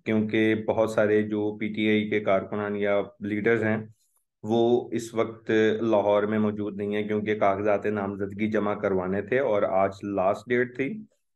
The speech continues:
और उनको शाह महमूद कुरैशी की तरफ से भी हिदायत की गई है कि अगर उन्होंने कागजात नामजदगी जमा करवा लिए हैं तो वो जमान पाक का रुख करें और अपने साथ पब्लिक को लेकर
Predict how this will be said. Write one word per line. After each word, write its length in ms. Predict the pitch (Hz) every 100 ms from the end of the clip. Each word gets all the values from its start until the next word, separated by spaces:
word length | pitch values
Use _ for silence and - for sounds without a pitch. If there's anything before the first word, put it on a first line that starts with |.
| _ _ -
और 300 | 110 104 101 107 107 107
उनको 480 | 113 110 107 110 110
शाह 220 | 110 107
महमूद 380 | 110 110 107 107
कुरैशी 360 | 107 101 -
की 120 | 110 110
तरफ 220 | 110 104
से 160 | -
भी 120 | 113 123
हिदायत 380 | 127 107 107 107
की 120 | 110
गई 220 | 113 113
है 220 | 117 117
कि 120 | 117
अगर 500 | - 101 98 101 104
उन्होंने 440 | 104 104 104 104 104
कागजात 460 | 104 101 101 101
नामजदगी 540 | 101 101 98 98 95 101
जमा 220 | 101 98
करवा 340 | 95 101 95
लिए 240 | 110 117 120
हैं 320 | 120 131 - _ _ _ -
तो 320 | 113 117 113
वो 380 | 104 104 107 - - _ -
जमान 400 | 110 104 110 107
पाक 300 | 104 101 -
का 120 | 104
रुख 280 | 101 107 107
करें 260 | 98 98
और 220 | 139 92 107
अपने 280 | 104 104
साथ 240 | 104 104 101
पब्लिक 520 | - 101 95 107 107
को 140 | - 110
लेकर 600 | 107 98 95 104 101